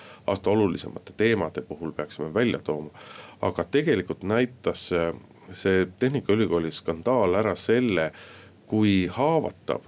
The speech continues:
üleüldiselt on, äh, on Eesti teadustegevus kui ta ei saa Euroopa Liidu toetusrahasid, ehk küsimus on selles, kui palju, öö, Eesti riik ise raha panustab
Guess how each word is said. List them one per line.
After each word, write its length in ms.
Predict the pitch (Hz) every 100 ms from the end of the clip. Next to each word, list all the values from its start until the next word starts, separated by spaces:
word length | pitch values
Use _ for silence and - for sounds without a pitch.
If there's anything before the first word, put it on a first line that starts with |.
| -
üleüldiselt 960 | 101 95 98 131 143 - - - 67 -
on, 640 | 98 107 90 85 85 82 82
äh, 360 | 80 82 82 80 - - - - -
on 200 | - 113 -
Eesti 640 | 127 135 - 90 87 87 87
teadustegevus 1800 | 127 139 98 - - - - 90 85 82 78 120 127 90 78 - - - - - _ _ - - - - - _ - -
kui 200 | 123 120
ta 180 | 85 82
ei 100 | 82
saa 400 | - 101 78 -
Euroopa 400 | 87 92 98 -
Liidu 220 | 85 78 82
toetusrahasid, 840 | 98 90 - 82 131 110 76 69
ehk 160 | 76 -
küsimus 360 | 101 90 - 80
on 120 | 78
selles, 280 | 98 82 - - - - -
kui 160 | 101 92
palju, 500 | 104 113 90 85 - - -
öö, 560 | 92 90 85 85 82 78 - -
Eesti 220 | 107 -
riik 240 | 92 90 135
ise 320 | 143 95 80 - - - -
raha 260 | 101 95 95
panustab 500 | 98 95 - -